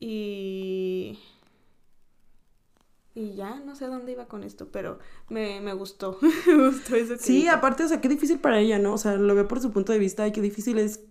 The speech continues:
Speaker 2: que a este punto libros que escribió hace tanto tiempo sean populares y sean por estos libros que hagan estas conferencias, o sea, se me hace muy cabrón para ella de que, ay, güey,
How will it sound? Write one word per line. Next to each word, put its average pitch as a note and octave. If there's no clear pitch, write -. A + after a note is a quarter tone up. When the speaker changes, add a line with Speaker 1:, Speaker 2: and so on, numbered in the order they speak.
Speaker 2:
que G3+
a F#3+
este G#3+
punto A#3
libros G#3+
que G#3+
escribió G3
hace F#3+
tanto A#3+
tiempo A#3
sean G#3
populares G#3+
y G3+
sean G3
por A3
estos G#3+
libros A3+
que A3
hagan G3
estas G3+
conferencias, F3
o E3+
sea, E3
se -
me F3
hace E3+
muy G3
cabrón F#3+
para F3+
ella F3+
de E3
que, -
ay, A#3
güey, A3+